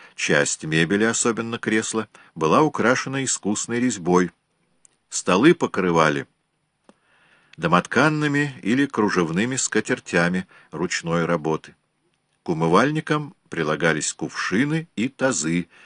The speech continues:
сделанные из меди. Именно в таком кувшине епископ новгородский Иоанн поймал однажды дьявола,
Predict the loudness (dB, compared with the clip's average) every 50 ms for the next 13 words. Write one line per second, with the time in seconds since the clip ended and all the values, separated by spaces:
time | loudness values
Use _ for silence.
0 | -20 _ -10 -10 -10 -4 0 2 2 4 2 0 -2 -4 -4 -4 -4 -4 -4 -6
1 | -8 _ -8 -8 -6 -6 -8 -6 -6 -6 -6 -6 -8 -10 -12 -12 _ _ _ _
2 | _ _ _ _ _ _ _ _ _ _ _ _ _ _ _ _ _ _ _ _
3 | _ _ _ _ _ _ _ _ _ _ _ _ _ _ _ _ 2 2 2 2
4 | 0 0 0 -2 -2 -2 -2 -2 0 2 2 0 0 0 -4 -6 -6 -4 -2 0
5 | 2 2 4 4 2 2 0 0 -2 -2 -4 -2 -2 -4 -2 -4 -6 -6 -6 -10
6 | -4 -4 -4 -4 0 0 0 2 2 0 0 -2 -4 -6 -6 -8 -10 -10 -10 -12
7 | -10 -8 -4 0 2 2 2 2 0 -4 -8 -16 -20 -20 -20 -20 -20 _ _ _
8 | 0 0 0 0 0 2 2 2 4 2 2 0 0 -2 -2 -2 -2 -2 -4 -4
9 | -4 -4 -6 -8 -2 2 4 4 4 4 2 0 0 0 -2 -2